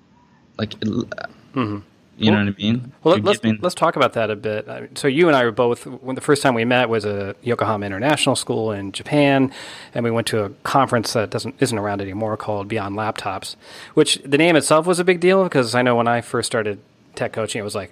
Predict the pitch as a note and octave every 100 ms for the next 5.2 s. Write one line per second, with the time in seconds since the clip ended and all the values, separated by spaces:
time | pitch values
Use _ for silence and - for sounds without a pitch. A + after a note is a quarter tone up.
0 | _ G#2+ G2 A2 A2 G2+ G#2 B2+ A3+ G#3+
1 | E3 A#2 - G2+ - - _ B2 - -
2 | C#3+ - F3+ G3 G3+ G3+ G#3 A3+ G#3 B2
3 | A2 A#2 A#2+ G#2+ G2 B2 - C3+ - A3+
4 | C#3+ G#2+ A#2+ B2 D3+ D3 F#3 F3+ D3+ D3+
5 | A2+